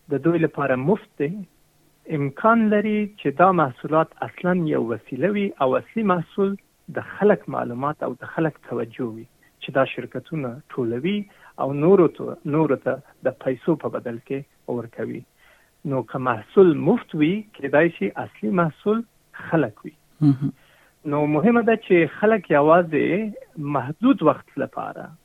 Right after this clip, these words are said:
Speaker 1: او اصلي هدف لپاره ټولنیز رسنۍ استفاده وکړي او خپل زیات وخت او توجه ورباندې صرف ونه کړي.
Speaker 2: مهم.
Speaker 1: دوم ټکه، ام، خلک باید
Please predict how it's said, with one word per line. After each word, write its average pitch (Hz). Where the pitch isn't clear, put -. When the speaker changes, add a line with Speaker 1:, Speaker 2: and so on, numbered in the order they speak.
Speaker 1:
او 139
اصلي 208
هدف 131
لپاره 127
ټولنیز 123
رسنۍ 120
استفاده -
وکړي 123
او 131
خپل 160
زیات 160
وخت 175
او 131
توجه 127
ورباندې 127
صرف 180
ونه 123
کړي. -
Speaker 2:
مهم. 151
Speaker 1:
دوم 208
ټکه، 226
ام، 165
خلک 233
باید 196